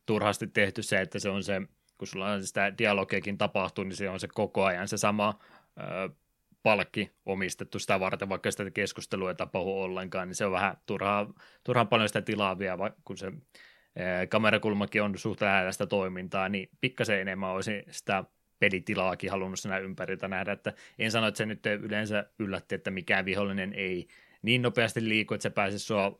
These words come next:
ruudun ulkopuolta yllättämään, mutta kun se on se pieni neljännesosa ehkä ruudusta on koko ajan omistettu sille, eh,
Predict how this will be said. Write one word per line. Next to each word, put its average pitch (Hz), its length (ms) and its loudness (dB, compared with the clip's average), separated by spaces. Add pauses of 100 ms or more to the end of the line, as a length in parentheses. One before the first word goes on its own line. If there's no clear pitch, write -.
(100)
ruudun 101 300 0
ulkopuolta 98 640 -2
yllättämään, 95 600 -4 (280)
mutta 92 640 -2 (120)
kun 101 100 -6
se 92 200 -2
on 95 140 -2
se 98 240 0 (140)
pieni 98 380 2 (720)
neljännesosa 98 840 -2
ehkä 98 180 -2
ruudusta 110 440 -4
on 107 140 2
koko 107 240 0
ajan 101 200 4
omistettu 101 480 -2
sille, 107 300 -2 (360)
eh, 101 300 4